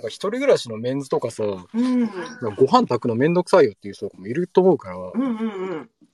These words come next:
Speaker 2: うん。
Speaker 1: なんか、なんつうかこう、ドラッグストアとかスーパーで安く売ってるさ、
Speaker 2: うん。
Speaker 1: なんか、なんか焼きそば麺とかあるじゃん。
Speaker 2: あー。
Speaker 1: ああいうのと一緒に炒めるだけでめっちゃうまそうだよね。
Speaker 2: あ、なるほどね。麺と合わせるんだ。
Speaker 1: なんか、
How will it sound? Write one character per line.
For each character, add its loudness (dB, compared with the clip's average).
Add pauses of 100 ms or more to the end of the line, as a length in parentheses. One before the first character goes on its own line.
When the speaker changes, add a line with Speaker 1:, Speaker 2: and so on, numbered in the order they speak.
(140)
Speaker 2:
う -8
ん。 2
Speaker 1:
な 2
ん -2
か、 -4 (580)
な -12
ん -10
つ -16
う -20
か -20
こ -6
う、 -20 (320)
ド 0
ラ 6
ッ -6
グ -12
ス -12
ト 8
ア 4
と -2
か 2
ス -2
ー 0
パ 0
ー 2
で -4
安 2
く -14
売 -10
っ -20
て -8
る -16
さ、 -14
Speaker 2:
う -8
ん。 -10 (760)
Speaker 1:
な -10
ん -12
か、 -10 (180)
な -2
ん 0
か 2
焼 2
き -6
そ 4
ば 8
麺 4
と -12
か 0
あ 2
る -2
じ -12
ゃ -12
ん。 -20 (180)
Speaker 2:
あ -4
ー。 0
Speaker 1:
あ 4
あ 8
い 6
う 4
の -2
と -16
一 -14
緒 -6
に -6
炒 4
め -2
る -6
だ -10
け -14
で -16
め -14
っ -18
ち -8
ゃ -2
う -2
ま 2
そ -4
う -6
だ -18
よ -20
ね。 -20
Speaker 2:
あ、 -4 (520)
な -12
る -6
ほ -6
ど -4
ね。 -2
麺 0
と -2
合 -16
わ -6
せ -6
る -4
ん -10
だ。 -10 (880)
Speaker 1:
な -18
ん -20
か、 -20